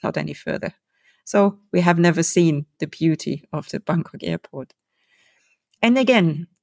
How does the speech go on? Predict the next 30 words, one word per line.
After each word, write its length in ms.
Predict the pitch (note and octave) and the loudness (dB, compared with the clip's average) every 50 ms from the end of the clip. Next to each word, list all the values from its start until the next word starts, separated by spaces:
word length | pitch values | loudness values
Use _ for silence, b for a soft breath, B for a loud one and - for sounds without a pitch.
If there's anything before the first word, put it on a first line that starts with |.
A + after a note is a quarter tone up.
| _ | _
there 140 | - E3+ E3+ | 2 4 6
were 180 | E3+ F3 F3 E3+ | 6 6 6 6
around 220 | F3 E3 E3 E3+ | 4 4 2 0
two 160 | - - G3 | 0 2 2
hundred 220 | G3+ G#3 A3 G#3+ G#3 | 2 2 2 0 0
people, 380 | - F#3+ F3 - D3 D3 D3 D#3 - - | 0 -2 -2 0 -2 -4 -6 -6 -2 2
babies 360 | D#3 D3+ D#3 D#3 F3 F3 - | 2 2 4 4 2 0 2
and 140 | F#3+ F3+ F3 | 0 0 2
teenagers, 680 | - F#3 F3+ F3 D#3 D#3 D3+ - D#3 D3+ D3 - - - _ _ _ _ _ _ - | 4 4 4 4 2 0 0 0 -2 -2 -2 -4 -8 -16 _ _ _ _ _ _ 2
and 300 | E3 E3 E3+ F3 E3+ - - _ _ _ _ _ _ - - | 2 4 4 2 0 -6 -14 _ _ _ _ _ _ -4 0
no 160 | G3+ F3 E3+ | 2 4 4
one 340 | E3 D#3+ E3 E3 E3+ G3+ G3+ - _ _ _ | 4 4 4 4 2 0 -2 -6 _ _ _
complained. 600 | - - G3 - - G3 G#3 B3 A#3+ F#3 - - _ _ _ _ _ _ _ _ _ _ - | -2 -2 -2 0 0 -2 0 0 0 -2 -4 -8 _ _ _ _ _ _ _ _ _ _ -4
Can 180 | - F#3 F#3 F#3+ | 0 4 4 6
you 100 | G3+ G3+ | 6 6
imagine? 520 | F#3+ F3+ F3 F3 F#3 - G#3 A3 A#3 - _ _ _ _ _ _ _ _ _ _ _ _ _ _ _ - | 6 6 4 4 2 2 0 -2 -2 -4 _ _ _ _ _ _ _ _ _ _ _ _ _ _ _ 2
No 240 | F#3 G3+ A#3 B3 B3 | 4 4 6 4 4
one. 260 | A3 E3+ D#3 D#3 D#3+ - _ _ - | 2 2 0 -2 -6 -10 _ _ 2
No 140 | F#3 G#3 A#3 | 4 4 4
one 160 | A#3 B3 A#3 | 4 2 2
said 180 | - A#3+ A3+ A#3 | 2 2 2 2
a 60 | G#3 | 4
word. 320 | G#3+ G3 E3+ D3 - - - _ _ _ _ _ _ _ _ | 4 4 2 2 -2 -8 -18 _ _ _ _ _ _ _ _
Everyone 340 | - F3+ F#3+ G#3 G#3 A3 G#3+ | 2 4 4 6 6 4 4
just 240 | F#3+ F#3+ F3 - - | 4 2 0 -2 -2
walked 300 | D#3+ D#3+ D#3 D3 - - | -2 -2 -2 -2 -4 -2
in, 300 | - E3 E3+ F#3 F#3+ G3+ - _ _ _ _ _ _ _ | 0 2 2 2 2 0 -4 _ _ _ _ _ _ _
found 340 | - - - F3+ E3+ E3+ D#3+ | -8 -2 2 4 4 4 4
a 60 | D#3+ | 2
seat. 480 | D3+ - - F#3+ F#3+ G3+ G3+ G3+ - | -2 -2 0 0 0 0 0 -4 -8